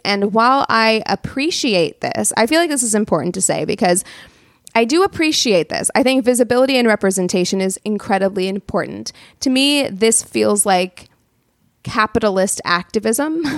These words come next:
Speaker 1: right? Like, they've realized that they've lost money and their kind of, like, hyper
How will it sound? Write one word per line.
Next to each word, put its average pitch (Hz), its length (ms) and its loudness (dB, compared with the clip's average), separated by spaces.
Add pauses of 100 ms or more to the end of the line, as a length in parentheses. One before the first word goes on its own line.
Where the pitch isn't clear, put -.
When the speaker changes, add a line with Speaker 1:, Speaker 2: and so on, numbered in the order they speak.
(160)
Speaker 1:
right? 453 400 4
Like, 233 200 0 (260)
they've 254 260 2
realized 220 760 0
that 190 220 0
they've 190 260 -4 (100)
lost 196 460 -2
money 196 460 0
and 190 240 -2
their 190 680 0
kind 185 260 -4
of, 185 140 -2
like, 175 220 0
hyper 220 580 -2